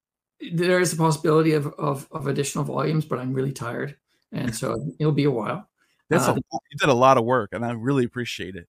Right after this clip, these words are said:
Speaker 2: 'cause this
Speaker 1: Yeah.
Speaker 2: is a lot. All, everything's in one place for everybody, by the way. But if, just in case anyone's wondering, the links are in the description for the apocryphal text. There's three editions,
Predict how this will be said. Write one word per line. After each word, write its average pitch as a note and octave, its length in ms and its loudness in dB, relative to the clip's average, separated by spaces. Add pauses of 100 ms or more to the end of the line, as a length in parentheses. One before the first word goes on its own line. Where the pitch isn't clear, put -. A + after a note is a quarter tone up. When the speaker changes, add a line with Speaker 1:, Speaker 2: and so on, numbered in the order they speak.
Speaker 2:
'cause G#2+ 160 -16
this B2+ 80 -8
Speaker 1:
Yeah. - 60 -4
Speaker 2:
is F#2 60 -6
a G2+ 40 -4
lot. A#2+ 380 2 (100)
All, E3 320 8 (140)
everything's F#3+ 500 4
in A#2 160 2
one C#3 240 2
place C#3 300 -2
for G#2 160 -4
everybody, F#2 340 -10
by F#2 180 -16
the F#2 80 -20
way. E2+ 260 -16 (140)
But F#2 140 -14
if, G#2 40 -16 (200)
just C#3 160 -10
in C3 60 -12
case C3+ 200 -4
anyone's A#2 320 -2
wondering, G#2+ 360 -4 (300)
the A#2 60 -6
links C3 280 -2
are C3+ 40 2
in A#2 100 -2
the A#2 60 -2
description G#2+ 640 -6 (320)
for A#2 160 -6
the G#2 120 -6
apocryphal A2+ 520 -2
text. G2+ 340 -6
There's G#2 200 -10
three C#3+ 340 -4
editions, A2 640 -6